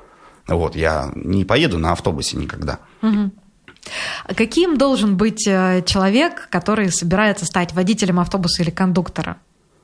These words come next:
Speaker 2: Вот идеальный водитель, идеальный кондуктор.
Speaker 1: Ну, во-первых, человек должен уметь нормально общаться с людьми. Это раз.
Speaker 2: Не
Speaker 1: А
Speaker 2: получится не общаться, да? Как-то закрыться невозможно.
Speaker 1: Н-,
Speaker 2: Все равно ты
Speaker 1: невозможно.
Speaker 2: будешь постоянно попадать в эту толпу.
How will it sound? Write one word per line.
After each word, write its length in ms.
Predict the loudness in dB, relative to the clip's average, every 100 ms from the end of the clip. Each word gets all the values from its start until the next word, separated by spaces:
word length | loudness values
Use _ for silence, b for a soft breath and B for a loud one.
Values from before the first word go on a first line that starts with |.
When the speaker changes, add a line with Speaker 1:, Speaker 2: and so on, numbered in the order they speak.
| -6
Speaker 2:
Вот 140 | 0
идеальный 640 | 2 4 4 4 2 2
водитель, 460 | 2 0 0 0 0
идеальный 320 | 0 2 0
кондуктор. 540 | 0 0 0 -2 -6 -12 B B B B B B B B B B B -14 0
Speaker 1:
Ну, 200 | 2 4
во-первых, 640 | 2 2 2 2 0 -6 -6
человек 300 | 0 2 2
должен 400 | 2 2 0 0
уметь 340 | 2 2 2 0
нормально 500 | 0 2 2 2 0
общаться 400 | 0 -2 -2 -2
с 80 |
людьми. 380 | -2 0 0 -4 -8
Это 220 | -6 -2 0
раз. 300 | -2 -6 -14 B B B 0
Speaker 2:
Не 160 | 2 4
Speaker 1:
А 40 |
Speaker 2:
получится 360 | 4 4 2 4
не 120 | 4
общаться, 400 | 2 0 0 0
да? 100 | 0
Как-то 220 | 0 0
закрыться 540 | 0 2 0 0 0 2
невозможно. 640 | 4 4 4 2 2 2
Speaker 1:
Н-, 40 | 0
Speaker 2:
Все 140 | 2
равно 140 | 4 6
ты 60 | 6
Speaker 1:
невозможно. 240 | 4 4
Speaker 2:
будешь 200 | 2 2
постоянно 420 | -2 0 2 2
попадать 500 | 0 -2 0 0 -2
в 40 | -4
эту 180 | -8 -4
толпу. 480 | -2 0 0 -2